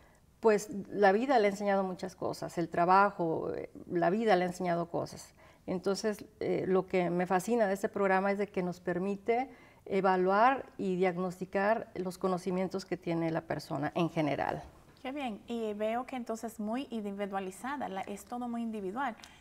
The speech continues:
Speaker 2: Cada persona viene a su propio nivel, no importa, ustedes le ayudan a todos.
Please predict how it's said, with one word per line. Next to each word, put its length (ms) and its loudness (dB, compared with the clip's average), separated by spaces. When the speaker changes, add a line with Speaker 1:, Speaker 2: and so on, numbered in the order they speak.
Speaker 2:
Cada 360 2
persona 500 0
viene 280 -2
a 40 0
su 180 -6
propio 360 -4
nivel, 360 -2
no 60 2
importa, 580 -4
ustedes 400 -4
le 100 -4
ayudan 460 -4
a 60 -12
todos. 300 -10